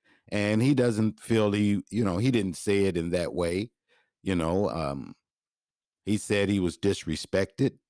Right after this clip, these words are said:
Um, I don't know, Baker Mayfield, he may have a point because, uh, you know, when you have a business, when you're doing business, you know, you have to understand, uh,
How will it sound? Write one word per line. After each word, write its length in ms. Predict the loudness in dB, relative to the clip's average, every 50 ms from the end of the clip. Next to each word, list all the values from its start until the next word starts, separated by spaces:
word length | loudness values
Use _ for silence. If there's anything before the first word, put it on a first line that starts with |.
| _ _ _ _ _ _ _ _ _ _ _ _ _ _ _ _ _ _
Um, 580 | -6 -6 -4 -4 -4 -4 -6 -8 -12 -14 -16 -20 _ _ _ _ _ _ _ _ _ _ _ _ _ _ _ _ _ _
I 140 | -4 0 0
don't 200 | 2 2 2 2
know, 260 | 2 2 2 0 -2
Baker 400 | -2 -2 0 0 0 0 0 -2
Mayfield, 640 | 0 2 2 2 0 0 0 0 2 2 2 2 2
he 100 | 0 0
may 200 | 0 0 0 -2
have 260 | -2 -2 -2 -2 -2
a 80 | -2 -4
point 400 | -4 -4 -2 0 0 0 -2 -4 -6 -6
because, 500 | -6 -4 0 0 2 2 2 0 0 -2
uh, 340 | 0 0 0 -2 -4 -6 -8 -12 _ _ _ _ _ _ _ _ _ _ _ _ _ _ _ _ _ _ _ _ _ _ _
you 140 | 0 2 2
know, 160 | 4 4 4
when 180 | 2 2 4 4
you 120 | 4 4
have 220 | 4 2 2 2 2
a 100 | 0 0
business, 500 | 0 0 2 2 2 0 -2 -2 -2 0
when 140 | 0 2
you're 100 | 2 2
doing 380 | 2 2 2 2 4 2 2 0
business, 520 | 2 2 0 0 0 -4 -6 -8 -8 -6
you 100 | -4 -2
know, 140 | 0 0 0
you 160 | 2 2 2
have 160 | 0 0 -2 -2
to 80 | -2
understand, 720 | -2 -2 -2 -4 -6 -4 -2 -2 -2 -2 -4 -6 -8 -12 -16 _ _ _ _ _ _ _ _ _ _ _ -8
uh, 380 | -4 -4 -2 -2 -2 -4 -4